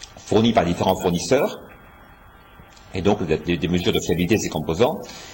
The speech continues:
et on veut regarder donc s'il y a une différence significative entre les trois fournisseurs. Donc on va faire un test, on compare les trois moyennes en fait d'un seul coup, et on veut déterminer si les écarts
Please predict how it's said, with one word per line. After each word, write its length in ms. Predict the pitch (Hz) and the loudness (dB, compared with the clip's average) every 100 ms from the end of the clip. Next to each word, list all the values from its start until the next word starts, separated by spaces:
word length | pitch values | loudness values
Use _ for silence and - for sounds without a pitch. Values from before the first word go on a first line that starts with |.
| - - | -20 -6
et 80 | 87 | 0
on 40 | 90 | 2
veut 140 | 104 | 4
regarder 460 | 101 107 110 107 151 | 4 2 2 2 2
donc 160 | 120 | 0
s'il 160 | - 120 | -2 0
y 40 | |
a 40 | 107 | 0
une 80 | |
différence 460 | 95 117 131 104 95 | 0 2 2 0 -2
significative 760 | 131 - 104 98 - 156 156 92 - - - - - - - - - - - | -6 -2 -2 -2 -2 -4 -4 -8 -14 -20 -20 -20 -20 -20 -20 -20 -20 -20 -6
entre 480 | 113 117 - 135 123 | -2 -2 2 2 2
les 80 | - | -2
trois 220 | - 127 | 0 0
fournisseurs. 420 | 120 98 90 - - - - - - - - - - - - | 2 0 0 -4 -6 -12 -20 -20 -20 -20 -20 -20 -20 -16 -2
Donc 240 | 98 - | 0 0
on 40 | 87 | 0
va 120 | 87 | 0
faire 260 | - 95 | 0 -2
un 80 | 80 | 0
test, 500 | - 175 - - - - - - - - - - - - - - - - - - - - - - | 2 2 0 -8 -10 -14 -20 -20 -20 -20 -20 -20 -20 -20 -20 -20 -20 -20 -20 -20 -20 -20 -10 -6
on 100 | 104 | -2
compare 440 | 117 - 135 120 | 0 4 4 4
les 180 | 95 95 | 2 0
trois 200 | - 85 | 2 0
moyennes 360 | 80 92 185 | 2 4 2
en 60 | 170 | 2
fait 420 | - 135 - - 80 | 0 0 0 -6 -6
d'un 80 | |
seul 200 | 78 80 | -2 -2
coup, 280 | - - 320 - - - - | 2 0 0 -4 -16 -20 -2
et 100 | 95 | 0
on 80 | 90 | 2
veut 420 | 78 107 92 69 - - - - - | 4 4 4 0 -10 -18 -20 -8 -2
déterminer 560 | 95 87 90 160 240 - - | -2 2 2 2 0 -8 -16
si 220 | - - | -6 0
les 180 | 104 113 | 2 2
écarts 400 | 135 143 123 | 4 4 2